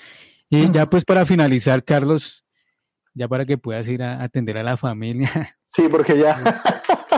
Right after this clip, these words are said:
Speaker 1: Y ya que en, es, en Argentina es que ya es, es tarde, ya son como las, como las veintiuna horas más o menos.
Speaker 2: Sí, sí.
Speaker 1: Eso, entonces,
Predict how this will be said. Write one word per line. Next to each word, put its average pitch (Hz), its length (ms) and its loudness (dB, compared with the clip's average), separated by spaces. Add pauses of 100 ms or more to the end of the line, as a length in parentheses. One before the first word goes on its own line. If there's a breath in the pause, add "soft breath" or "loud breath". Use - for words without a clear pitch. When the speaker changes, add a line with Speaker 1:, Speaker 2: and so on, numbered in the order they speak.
(120)
Speaker 1:
Y 139 80 -2
ya 135 160 2
que 160 100 0
en, 147 80 4
es, 156 380 2
en 135 200 -2
Argentina 123 420 -4
es 131 100 -6
que 143 120 0
ya 139 100 2
es, - 180 -2 (220)
es 143 220 -6
tarde, 135 300 0
ya 127 120 0
son 120 100 -2
como 127 160 -2
las, 120 540 -4 (180)
como 113 220 -8
las 107 180 -4 (400)
veintiuna 117 560 -2
horas 147 200 0
más 127 180 -2
o 123 40 -2
menos. 147 300 -2 (240)
Speaker 2:
Sí, 147 200 0
sí. - 180 -2 (720)
Speaker 1:
Eso, 113 240 -4
entonces, 120 560 -2